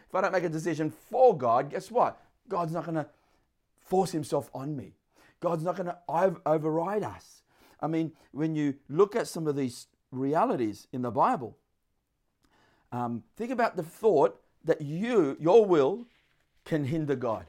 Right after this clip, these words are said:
Your will, uh, I'll show you in S-, James, just in case you don't believe me,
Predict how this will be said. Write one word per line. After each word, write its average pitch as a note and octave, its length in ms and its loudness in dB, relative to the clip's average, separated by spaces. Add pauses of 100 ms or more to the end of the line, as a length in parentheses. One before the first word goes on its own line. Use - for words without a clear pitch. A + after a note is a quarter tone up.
(440)
Your G3 260 4
will, F#3 340 6
uh, - 120 4
I'll D3+ 80 6
show - 180 4
you F3 200 2
in D#3+ 160 -2
S-, - 220 -14
James, D3 640 0 (120)
just C3 160 -10
in B2 40 -8
case D3+ 300 0 (280)
you C3 80 -10
don't D#3 180 4
believe D3+ 300 2
me, C#3+ 180 0